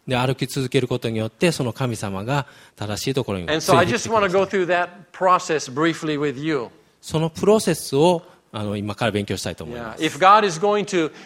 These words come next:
Speaker 2: you, you get a love relationship with God, He's gonna give you a dream, a desire to do something.
Speaker 1: 神様、神様との愛のけん-、関係ができた時に、えーと、あなたは夢を与えられます。
Speaker 2: And it will not be a selfish desire.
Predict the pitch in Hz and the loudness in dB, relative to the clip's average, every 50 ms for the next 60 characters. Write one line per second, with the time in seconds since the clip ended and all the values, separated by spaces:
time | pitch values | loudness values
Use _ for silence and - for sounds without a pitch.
0 | - - - 143 147 156 151 139 113 180 175 156 156 147 127 175 170 156 143 143 | -20 -14 -6 -2 -2 0 0 -2 -4 -4 -4 -2 -2 -2 0 2 2 2 4 4
1 | 156 175 202 185 208 208 196 202 202 190 - 170 - - 190 160 175 190 170 147 | 4 4 4 4 2 2 2 2 0 -2 -4 -6 -6 -6 -4 -4 -4 -4 -2 0
2 | 180 185 180 190 190 170 139 147 202 180 175 - 202 190 185 151 156 202 208 185 | 2 2 2 2 0 -2 -4 -10 -10 -8 -4 -2 0 0 0 0 -2 -4 -2 -2
3 | 190 185 175 170 151 123 120 160 170 180 190 190 180 160 135 120 104 101 95 - | 0 0 2 2 0 0 -2 -2 0 0 2 0 0 -2 -2 -6 -10 -14 -18 -16
4 | - 123 120 120 151 143 123 123 170 170 180 175 170 151 135 123 - 143 127 117 | -14 -12 -8 -6 -6 -6 -4 -2 0 0 0 0 -2 -4 -6 -8 -10 -12 -10 -6
5 | 160 165 156 - - 185 170 151 - - 113 104 - _ - - 208 98 - 202 | -6 -6 -6 -4 -4 -6 -6 -6 -8 -12 -14 -14 -14 _ -6 -2 0 2 2 2
6 | 185 - - - 139 135 131 120 127 - 135 120 - 123 - - - 202 185 160 | 0 -2 -2 -2 -2 -2 -2 -2 -4 -4 -4 -6 -6 -6 -8 -8 -4 -4 -2 0
7 | - 151 127 117 107 - - 95 104 127 135 135 127 - - 147 170 185 170 147 | 0 0 2 0 -2 -2 -2 -2 0 2 2 2 2 0 0 2 4 4 4 4
8 | 123 104 - 127 117 120 113 - _ - - - 135 123 120 110 - - 120 110 | 2 0 -2 -2 -4 -4 -6 -10 _ -20 -10 -6 -4 -4 -4 -4 -4 -2 -2 0
9 | 107 104 107 107 - - - 101 - 101 - - 101 101 123 151 147 127 113 _ | 0 0 -2 -2 -4 -4 -8 -8 -8 -10 -12 -10 -8 -6 -4 -4 -4 -4 -8 _
10 | _ - - - - _ _ - 101 98 95 92 92 _ - 87 87 92 - 120 | _ -20 -20 -20 -20 _ _ -10 -8 -8 -8 -10 -12 _ -12 -12 -12 -12 -10 -8
11 | 127 131 127 - - 92 95 101 104 95 - _ _ _ - 131 175 214 220 175 | -6 -4 -4 -4 -4 -4 -4 -4 -6 -6 -8 _ _ _ 0 2 2 2 2 0
12 | 120 98 85 - - 107 - 95 90 90 82 80 80 80 - 170 165 175 180 175 | -2 -2 -4 -6 -10 -12 -12 -10 -10 -10 -10 -10 -12 -8 -2 0 0 2 2 0
13 | 170 165 185 190 190 196 208 226 220 190 220 185 165 - - - 202 208 196 - | 0 2 0 2 2 2 0 0 0 -2 -2 -4 -2 -2 0 2 2 2 2 0
14 | - 175 165 147 - - 151 143 110 - 135 110 107 110 110 120 147 | -4 -6 -6 -6 -6 -8 -8 -8 -6 -4 -4 -4 -4 -4 -4 -6 -8